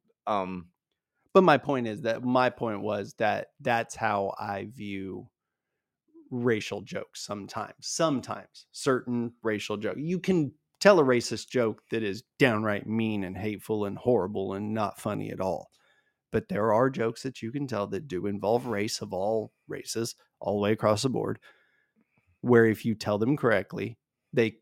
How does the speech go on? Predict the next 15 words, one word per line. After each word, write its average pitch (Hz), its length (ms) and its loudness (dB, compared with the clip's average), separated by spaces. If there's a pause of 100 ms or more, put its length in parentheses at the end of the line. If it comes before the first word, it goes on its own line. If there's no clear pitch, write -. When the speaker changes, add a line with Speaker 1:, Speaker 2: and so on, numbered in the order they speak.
Speaker 2:
can 117 300 0
be 131 100 2
funny. 107 440 -4
And 135 140 -2
sometimes 135 560 2
what's 123 200 -2
funny 117 320 -2
about 107 260 0
'em 107 100 -4
is 101 140 -8
the 101 100 -12
fact 101 340 -4
that - 140 -10
they're 101 180 -4
outlandish 117 840 0